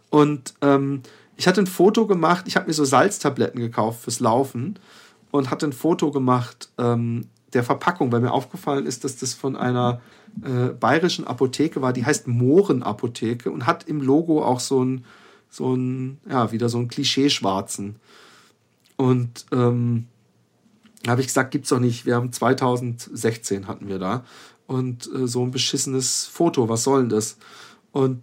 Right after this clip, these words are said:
da waren wirklich sehr, sehr, sehr viele Leute,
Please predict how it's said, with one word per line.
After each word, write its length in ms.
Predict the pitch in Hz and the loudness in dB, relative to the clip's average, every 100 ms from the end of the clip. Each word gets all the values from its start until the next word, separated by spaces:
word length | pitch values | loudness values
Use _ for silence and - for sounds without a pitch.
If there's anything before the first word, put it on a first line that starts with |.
| _ | _
da 240 | - 123 180 | -4 0 4
waren 440 | 190 180 151 127 | 6 6 2 2
wirklich 500 | 160 196 165 139 127 | 8 10 8 2 -2
sehr, 480 | - - 139 151 131 | 0 4 6 8 6
sehr, 320 | 117 117 117 | 4 4 4
sehr 260 | 113 107 104 | 2 0 -2
viele 320 | - 110 107 | -2 -2 0
Leute, 580 | 104 92 95 - 123 | 0 0 -2 0 -2